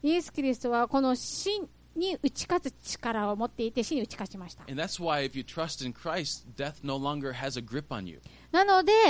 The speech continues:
Speaker 1: イエス・キリストに信仰を置いたものっていうのは、死に、えー、つながれてることはなく、えー、解放されています。
Speaker 2: Because to die here means to be present with Jesus, and so there's no fear in that.
Speaker 1: この地上で死ぬっていうことは、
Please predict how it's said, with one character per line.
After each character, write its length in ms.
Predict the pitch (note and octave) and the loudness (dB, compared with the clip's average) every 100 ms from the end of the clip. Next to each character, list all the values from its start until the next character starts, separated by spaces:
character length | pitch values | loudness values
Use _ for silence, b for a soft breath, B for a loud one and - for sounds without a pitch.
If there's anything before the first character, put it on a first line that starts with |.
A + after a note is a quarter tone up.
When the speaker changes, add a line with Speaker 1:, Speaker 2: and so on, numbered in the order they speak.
| - | 6
Speaker 1:
イ 80 | E4 | 2
エ 180 | G#4 A#4 | 2 0
ス・ 100 | - | 0
キ 120 | F4 | 2
リ 80 | D4+ | 2
ス 40 | |
ト 80 | C#4 | 2
に 80 | A#3 | 0
信 300 | - D4 D4 | 0 0 2
仰 280 | D4+ C#4 | 6 8
を 80 | C4+ | 10
置 120 | D4 | 8
い 60 | E4 | 6
た 120 | E4+ | 4
も 140 | D#4 D#4 | 4 4
の 160 | D#4 | 4
っ 40 | F#4 | 0
て 160 | - | 0
い 40 | D4 | 2
う 40 | |
の 120 | C#4+ | 4
は、 240 | D4 E4 C4+ B B | 6 6 4 B B
死 300 | - - F#4+ | -8 0 0
に、 420 | G4+ G4+ E4+ A#3 - - | 2 4 2 2 -6 -16
え 380 | - G3 F#3+ F#3 | -10 -6 -6 -8
ー、 40 | F#3 | -8
つ 140 | - | 0
な 120 | B3+ | 2
が 100 | B3 | 4
れ 240 | B3 A#3 A#3 | 4 2 -2
て 200 | - A#3 | 0 0
る 80 | |
こ 100 | A3 | 0
と 120 | A3 A3 | 0 2
は 140 | G3+ | 2
な 180 | A#3+ F#4 | 2 2
く、 180 | D4+ A3 B B B B | 4 2 B B B B
え 260 | A3 A3 G#3 | 0 2 0
ー、 40 | |
解 200 | B3+ B3+ | 2 0
放 160 | A3+ A#3 | 2 -2
さ 120 | G#3 | -4
れ 80 | F#3 | -6
て 120 | E3+ | -10
い 60 | |
ま 180 | E3 - | -16 -18
す。 160 | - B2 | -16 -10
Speaker 2:
Because 340 | C3 D#3 C#3 | -6 -4 -4
to 60 | C3 | 0
die 300 | C#3 D#3+ D3 | 2 2 0
here 260 | D3 F#3+ | -2 -2
means 240 | C#3 C#3 C#3 | 0 -2 -2
to 60 | B2+ | -6
be 100 | B2+ | -8
present 440 | - D3+ D3 C#3+ | -4 -4 -4 -6
with 160 | C#3+ C#3 | -6 -8
Jesus, 540 | A2+ E3 D3 D#2+ - | -6 -6 -6 -6 -6
and 100 | G#2 | -6
so 260 | - B2 A#2 | -2 0 0
there's 240 | A#2 G#2+ | -2 -6
no 580 | A2 A#2 C3 D#3+ C#3+ B2+ G#2+ - | -6 -2 0 0 0 -4 -12 -12
fear 240 | E3 D#3+ | -6 -4
in 80 | G#2 | -4
that. 240 | A2 C3 C2+ - - | -8 -10 -12 -18 -8
Speaker 1:
こ 120 | - | 2
の 140 | F#4 G4+ | 2 4
地 180 | - F4+ | 4 6
上 180 | G4 | 8
で 100 | F#4+ | 6
死 300 | F4 - B3 | 2 2 4
ぬ 120 | C#4 F4 | 4 2
っ 20 | |
て 180 | - D#4+ | 2 2
い 40 | |
う 20 | |
こ 100 | D#4+ | 4
と 200 | D#4 C4+ | 6 8
は、 280 | C#4+ F4 B3 | 10 8 6